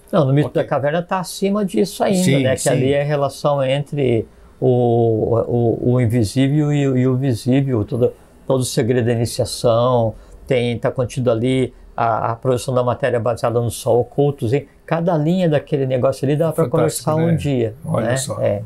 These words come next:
Speaker 1: E, e o, o Platão, o nome dele era Platão porque ele, ele tinha os ombros largos.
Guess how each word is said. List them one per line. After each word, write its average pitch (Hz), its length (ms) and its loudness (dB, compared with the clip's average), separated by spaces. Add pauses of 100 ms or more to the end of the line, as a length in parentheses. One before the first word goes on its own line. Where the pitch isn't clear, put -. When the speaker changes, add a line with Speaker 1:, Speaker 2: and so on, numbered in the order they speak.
(720)
Speaker 1:
E, 131 80 2
e 131 220 2
o, 120 260 -4
o 131 100 2
Platão, 139 720 -2
o 123 100 0
nome 120 180 0
dele 131 280 0
era 113 640 0 (920)
Platão 131 320 -2
porque - 220 -4
ele, 139 500 0 (120)
ele 123 160 2
tinha 139 300 -2
os 123 340 0
ombros 117 300 0
largos. 139 380 0